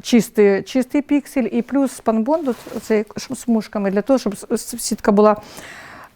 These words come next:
наближена максимально до природнього ландшафту. Причому ми просимо хлопцям, щоб вони не скидали. Мені не, не так важливо сама сітка на машині там, або на якійсь техніці,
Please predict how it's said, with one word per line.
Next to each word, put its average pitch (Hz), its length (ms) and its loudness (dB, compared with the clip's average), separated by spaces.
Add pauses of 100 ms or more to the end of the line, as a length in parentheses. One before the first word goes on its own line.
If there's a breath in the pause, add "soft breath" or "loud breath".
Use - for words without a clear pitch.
(200)
наближена 214 520 6
максимально 185 720 6
до 185 480 2 (160)
природнього 196 580 2
ландшафту. 240 520 2
Причому 220 340 2
ми 208 60 2
просимо 208 360 0
хлопцям, 190 280 0
щоб 202 140 -8
вони 220 160 0
не 214 80 2
скидали. 208 320 0
Мені 220 140 2
не, 214 120 2 (100)
не 240 100 0
так 214 240 -2
важливо 196 500 2 (400 loud breath)
сама 220 300 0
сітка - 440 -2
на 202 120 -4
машині 233 520 -2
там, 185 200 -2
або 190 160 -2
на 196 100 -2
якійсь 190 240 -2
техніці, 185 500 -2